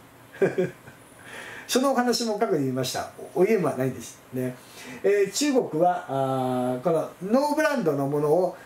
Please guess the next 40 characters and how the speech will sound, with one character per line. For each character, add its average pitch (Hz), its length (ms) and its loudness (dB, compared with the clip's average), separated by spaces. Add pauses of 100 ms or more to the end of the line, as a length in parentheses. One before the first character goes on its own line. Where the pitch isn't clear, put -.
(120)
作 - 220 0
っ 185 40 0
て - 140 0
る。 135 100 2
そ 220 140 2
れ 269 80 2
が、 269 240 2
あ 175 80 0
の、 175 280 2
も 180 280 -2 (500)
う、 - 60 -8
ノ 294 160 2
ー - 20 0
ブ 311 80 2
ラ 302 120 2
ン 233 40 -2
ド 160 80 2
っ 139 60 -6
て 143 80 -4
い - 20 -2
う 123 40 -2
ブ 156 100 4
ラ 190 100 2
ン 175 60 0
ド 170 80 4
で 160 100 4
す。 - 280 -8
中 - 160 -2
国 156 300 0
は。 - 80 -10 (440)
工 269 160 4
場 233 240 2
が 143 240 -2
開 143 160 2
発、 135 420 -2
大 180 160 4
き 190 80 2
な 139 120 4
会 131 180 0
社。 - 200 -4